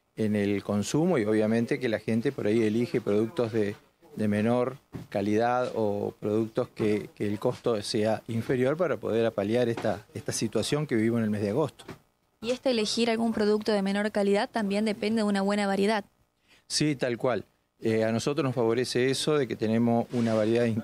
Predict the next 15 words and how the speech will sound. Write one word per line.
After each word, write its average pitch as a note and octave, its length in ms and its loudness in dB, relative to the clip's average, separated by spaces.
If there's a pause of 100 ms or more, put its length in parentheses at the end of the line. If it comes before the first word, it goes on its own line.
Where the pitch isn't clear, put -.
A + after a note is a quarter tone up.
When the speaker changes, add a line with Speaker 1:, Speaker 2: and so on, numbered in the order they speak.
Speaker 1:
in-, G2+ 460 -2 (480)
increíble B2 500 0
de, G#2 140 2
por A2 180 -4
ahí A2 80 2
de A2 140 2
productos, B2+ 840 0
entonces, A#2+ 800 0
eh, G#2 180 -2
tenemos B2 300 0
alternativa A#2+ 840 -2 (440)
para G#2+ 280 0 (160)
apalear A2 440 2
esta A2+ 160 -4
situación. G#2 600 -2